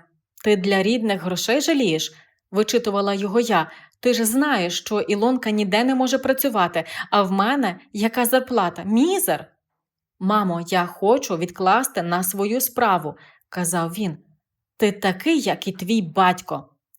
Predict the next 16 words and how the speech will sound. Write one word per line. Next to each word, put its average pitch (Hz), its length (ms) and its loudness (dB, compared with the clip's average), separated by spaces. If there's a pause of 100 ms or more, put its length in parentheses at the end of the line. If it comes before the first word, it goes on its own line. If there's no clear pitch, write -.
казала 175 400 0
я 208 240 -2
і 214 140 0
кидала 202 480 0
слухавку. 170 680 -4 (580)
Батько 262 360 0
теж 214 480 0
лиш 190 260 -2
про 190 220 -2
себе 185 380 0
думав 180 440 -2
і 185 120 0
дуже 208 400 0
швидко 190 420 -4
кудись 185 400 -2
зник, 190 440 -2